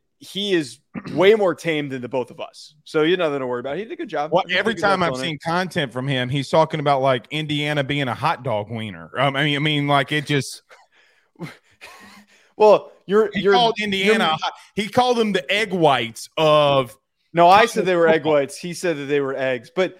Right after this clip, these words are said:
Speaker 1: you're mixing up stupidity, uh, with, uh, <laughs> with, with inappropriateness. I think there's a difference. <laughs>
Speaker 2: I do wanna thank Sean for, uh,
Speaker 1: Yeah.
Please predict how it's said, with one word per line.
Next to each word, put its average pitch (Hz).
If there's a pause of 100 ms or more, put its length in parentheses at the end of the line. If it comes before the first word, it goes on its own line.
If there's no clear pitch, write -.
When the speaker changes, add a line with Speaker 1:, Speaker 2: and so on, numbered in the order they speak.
(140)
Speaker 1:
you're 202
mixing 277
up 185
stupidity, 185 (220)
uh, 156
with, 151 (140)
uh, 139 (160)
<laughs> 147
with, 151
with 151
inappropriateness. 175
I 156
think 151
there's 139
a 127
difference. 127 (120)
<laughs> -
Speaker 2:
I 156
do 160
wanna 151
thank 143
Sean 139
for, 131
uh, -
Speaker 1:
Yeah. 123